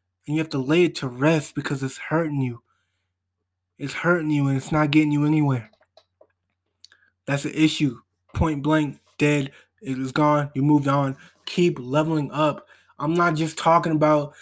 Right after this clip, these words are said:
job progression. I'm talking about individual growth and development internally. If you think you're too fat, you overweight,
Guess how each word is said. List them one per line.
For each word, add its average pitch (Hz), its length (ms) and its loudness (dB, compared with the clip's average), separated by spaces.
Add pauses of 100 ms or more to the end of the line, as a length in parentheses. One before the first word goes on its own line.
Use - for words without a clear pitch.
(600)
job 151 480 4
progression. 147 760 0 (140)
I'm 139 140 -6
talking 165 320 0
about 151 360 -2 (400)
individual 156 760 2
growth 160 420 0
and 151 180 0
development 143 880 -2 (500)
internally. 160 880 0 (400)
If 131 160 -8
you 180 160 -2
think 180 260 2
you're 170 160 4
too 175 220 0
fat, 170 320 2
you 156 200 -2
overweight, 160 640 0